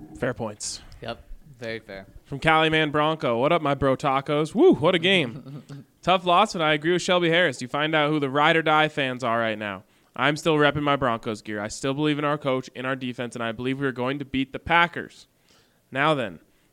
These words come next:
Speaker 1: I believe the problem with our defense is that we are missing our dogs. We're in desperate need of someone on the defense, grabbing these guys by the face mask and getting them fired up, taking one more qu-,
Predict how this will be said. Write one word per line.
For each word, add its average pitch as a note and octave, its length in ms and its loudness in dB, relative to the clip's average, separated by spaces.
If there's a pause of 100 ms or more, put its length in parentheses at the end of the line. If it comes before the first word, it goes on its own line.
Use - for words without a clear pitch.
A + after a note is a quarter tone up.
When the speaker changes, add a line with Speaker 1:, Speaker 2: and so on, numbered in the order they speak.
Speaker 1:
I A#2 80 -8
believe D3+ 300 2
the E3+ 100 0
problem E3 580 4
with C#3 140 0
our B2 120 2
defense A#2+ 420 -6
is B2+ 80 -12
that B2+ 120 0
we C3 100 0
are C3+ 60 -2
missing B2+ 320 -6
our D#3+ 120 2
dogs. D#3 640 2
We're C3+ 140 -6
in C#3 80 -8
desperate E3+ 440 4
need D3+ 160 0
of C#3 80 -6
someone C#3 300 -2
on C#3 100 0
the C#3 80 -2
defense, B2 520 -6 (340)
grabbing F3+ 320 6
these F#3+ 140 2
guys D3+ 220 6
by D3+ 100 4
the C3+ 80 2
face A#2+ 280 -4
mask C#3 240 -2
and C3 100 -10
getting C#3+ 180 -2
them D3+ 140 -4 (640)
fired E3 320 8
up, C3+ 240 2 (260)
taking C#3 320 -6
one C3+ 240 2
more D3+ 240 4
qu-, - 300 -20